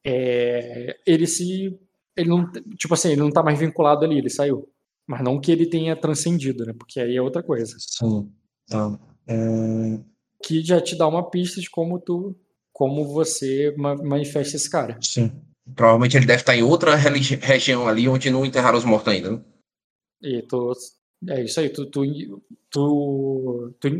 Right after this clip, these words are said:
Speaker 1: o teu perso-, é aquilo que eu falei, né? Tu, mesmo que você, Ed, não se lembre, o teu personagem se lembra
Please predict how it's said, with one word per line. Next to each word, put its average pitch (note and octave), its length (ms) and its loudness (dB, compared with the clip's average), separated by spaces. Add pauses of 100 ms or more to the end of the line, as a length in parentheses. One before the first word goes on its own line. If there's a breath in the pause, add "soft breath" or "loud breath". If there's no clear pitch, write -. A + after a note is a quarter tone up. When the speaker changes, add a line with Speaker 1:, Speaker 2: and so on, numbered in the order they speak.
(140)
Speaker 1:
o C3 60 0
teu D#3 120 0
perso-, E3 180 2
é D#3 40 2 (140)
aquilo G3 220 0
que G3+ 80 -6
eu - 20 -18
falei, E3+ 240 2
né? A#2+ 160 -4
Tu, - 140 -16 (260)
mesmo G3+ 240 0
que G3 100 -14
você, F#3 260 -2
Ed, D3+ 460 0
não C#3+ 80 -4
se - 160 -8
lembre, C#3 340 -8
o A#2+ 40 -10
teu - 140 -4
personagem D#3 420 -4
se - 140 -2
lembra D#3+ 320 -2